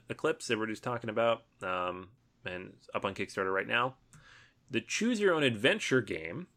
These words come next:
which I didn't know existed until I saw it at Target, and then I had to look it up because, like, how is that? Did I not know this was a thing? Um, from Z-Man of all people. And it is one of the old Choose Your Own Adventure book, House of Danger,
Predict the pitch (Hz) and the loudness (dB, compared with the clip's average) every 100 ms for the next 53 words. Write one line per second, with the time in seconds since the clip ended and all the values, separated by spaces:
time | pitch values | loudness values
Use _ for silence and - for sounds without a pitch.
0 | - 104 - 202 277 247 170 151 123 98 | -8 -8 0 2 2 2 2 4 4 4
1 | 98 156 - 98 92 92 104 98 - 98 | -2 -2 0 2 0 -4 -8 -8 2 4
2 | 95 90 87 - - - 120 104 90 107 | 4 2 -2 -6 -4 2 6 6 4 2
3 | 104 87 85 - _ - 104 95 95 95 | 2 2 0 -6 _ -4 -2 0 0 -2
4 | 95 87 98 92 90 90 90 87 - - | -2 0 0 2 0 0 2 2 0 -6
5 | 117 92 85 - - 87 101 120 117 120 | -8 -8 -10 -10 -6 -6 -4 -2 0 0
6 | 127 139 165 190 220 160 117 92 82 - | 0 2 4 4 4 4 4 2 0 -4
7 | - - - 95 92 143 143 117 202 143 | -8 -2 -2 -2 2 2 4 4 6 6
8 | 92 87 85 90 80 82 117 113 120 123 | 6 6 4 2 -2 0 6 8 10 10
9 | 123 - - _ _ _ - 120 123 151 | 8 4 -6 _ _ _ -8 2 4 6
10 | 143 147 131 135 131 131 - - 143 131 | 8 8 10 10 10 8 2 6 8 10
11 | 131 123 120 120 117 110 117 117 120 - | 10 10 8 6 6 6 6 6 -4 -2
12 | - 123 127 104 104 113 110 107 113 | 2 2 2 0 2 2 0 0 -2